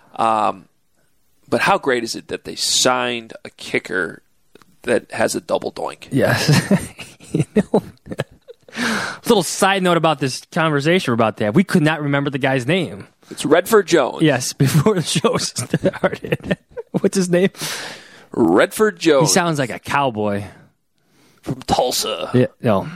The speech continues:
Speaker 2: makes sense. There you go.
Speaker 1: Yeah, I don't
Speaker 2: Yeah.
Speaker 1: know where he's really from, but that's where he played college. But he makes his double doinks.
Speaker 2: <laughs>
Speaker 1: They go in.
Speaker 2: What are the odds?
Speaker 1: Yo,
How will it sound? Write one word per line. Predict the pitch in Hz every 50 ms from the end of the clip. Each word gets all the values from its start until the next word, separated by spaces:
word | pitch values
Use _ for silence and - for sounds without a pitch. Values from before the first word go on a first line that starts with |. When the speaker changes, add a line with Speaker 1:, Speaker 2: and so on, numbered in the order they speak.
| -
Speaker 2:
makes | - 92 90 - -
sense. | - 110 110 110 107 - -
There | - 98 95
you | 202 208
go. | 208 135 139 147
Speaker 1:
Yeah, | 143 143 123 117 - - - -
I | - 127
don't | 135
Speaker 2:
Yeah. | -
Speaker 1:
know | - 123
where | 117 104
he's | 85 92 107
really | 117 127 123 78 -
from, | - - 107 92 110 107 -
but | - -
that's | - - - -
where | 120 113
he | 101
played | - - 131 107 104
college. | - - 123 117 110 101 101 101 - - - - _ _ _ _ - - - - - _ _ _ _ _ _ _ _ _ _ _ -
But | - 147
he | 156 196 226
makes | 226 269 294 320 - -
his | 185 135
double | - - 120 110 110 104 -
doinks. | - 120 107 87 95 - - - - - - - - - - -
Speaker 2:
<laughs> | - - - -
Speaker 1:
They | - 139
go | 143 196 196 196
in. | 226 240 185 127 - - - _ _ _ - _ _ _ _ _ _ _ - - - _ _ _ _ _ _ -
Speaker 2:
What | - 165 139 - 180 170
are | 151 143
the | 127 113 104
odds? | 95 98 98 101 95 - - - - - - - - - - - - - - - - - - - - - _ _ _ _ _ - - _ _ _ _ _ _ _ _ _ _ _ _ _ _ _ _ _ _ _ _ _ _ _ _ _ _ _ _ _ _ _ _ _ _ _ -
Speaker 1:
Yo, | - 196 214 285 320 330 285